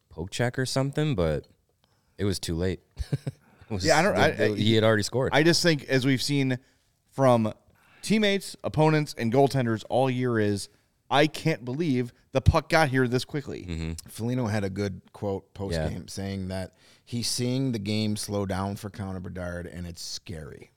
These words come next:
Speaker 1: Yeah. Scary for thirty-one other teams.
Speaker 2: I'm
Speaker 3: Yeah.
Speaker 2: not, this is not hyperbole.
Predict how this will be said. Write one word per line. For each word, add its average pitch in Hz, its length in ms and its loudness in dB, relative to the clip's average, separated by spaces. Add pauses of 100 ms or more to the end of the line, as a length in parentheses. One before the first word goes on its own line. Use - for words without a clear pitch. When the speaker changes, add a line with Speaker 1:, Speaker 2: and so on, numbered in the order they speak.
(140)
Speaker 1:
Yeah. 80 200 -6 (500)
Scary 104 360 2
for 98 160 -2
thirty-one 101 360 2
other 90 160 2
teams. 98 420 -6
Speaker 2:
I'm 151 140 2
Speaker 3:
Yeah. 202 140 4
Speaker 2:
not, - 80 -14 (220)
this 185 200 -8
is 160 80 -2
not 135 180 2
hyperbole. 95 600 -6